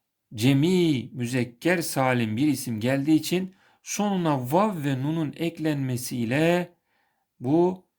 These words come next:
merfu oldu.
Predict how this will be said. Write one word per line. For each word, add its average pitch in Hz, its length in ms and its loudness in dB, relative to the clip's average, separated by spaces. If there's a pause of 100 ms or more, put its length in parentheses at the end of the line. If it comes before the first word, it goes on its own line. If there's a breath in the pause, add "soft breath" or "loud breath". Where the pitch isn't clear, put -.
(340)
merfu 143 880 0 (920)
oldu. 110 520 -4